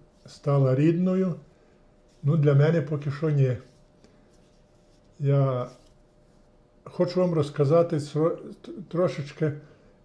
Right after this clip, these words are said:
дуже так коротенько, свою іс-, передісторію.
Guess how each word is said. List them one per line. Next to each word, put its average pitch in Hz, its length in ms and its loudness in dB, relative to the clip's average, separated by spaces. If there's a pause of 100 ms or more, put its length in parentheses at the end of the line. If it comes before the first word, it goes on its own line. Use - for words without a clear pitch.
(140)
дуже 165 220 -2
так 170 240 -2
коротенько, 156 840 -2
свою 156 460 0
іс-, - 340 0 (300)
передісторію. 147 880 2